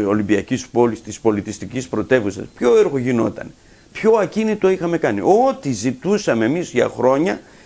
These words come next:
έχει μπει σε κίνηση. Δεν υπάρχει ένα ακίνητο το οποίο να μην γίνεται, να μην προχωρά η αξιοποίησή του για το συμφέρον του πατραϊκού λαού και όχι για τα συμφέροντα κάποιων οι οποίοι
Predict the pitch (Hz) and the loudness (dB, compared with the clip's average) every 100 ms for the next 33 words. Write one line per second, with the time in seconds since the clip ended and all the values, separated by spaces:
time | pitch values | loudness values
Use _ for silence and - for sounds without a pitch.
0 | - 165 233 - 156 139 208 208 190 220 | -6 0 0 0 -4 -4 -4 -2 -2 -2
1 | 208 123 - _ - 127 202 196 - 208 | -2 -2 -4 _ -4 0 2 0 0 0
2 | 208 175 139 165 180 131 113 180 196 190 | 0 -2 -2 -2 0 0 -2 -4 -2 -2
3 | - 143 - 202 185 - - - 131 135 | 0 -2 2 0 0 -10 -18 -2 0 2
4 | 196 196 123 107 120 196 160 135 117 - | 2 0 0 -2 0 0 2 2 0 -2
5 | - - 113 127 202 151 139 107 120 127 | -14 -6 0 2 2 2 0 2 2 4
6 | 151 113 - - - 120 113 - - 107 | 4 2 -2 -16 -2 2 2 0 0 0
7 | 110 165 127 156 139 113 107 113 113 113 | 2 -2 0 -2 0 0 0 0 -2 -4
8 | 127 175 143 107 110 101 113 110 107 104 | 0 2 2 0 -2 2 0 2 0 2
9 | 127 107 120 117 113 127 117 117 110 110 | 2 4 2 0 2 2 0 0 0 -2
10 | 113 104 123 117 113 - 127 113 104 - | -6 -2 0 0 -4 0 0 0 -4 -4
11 | - - 113 113 123 131 | -20 -8 2 2 2 -2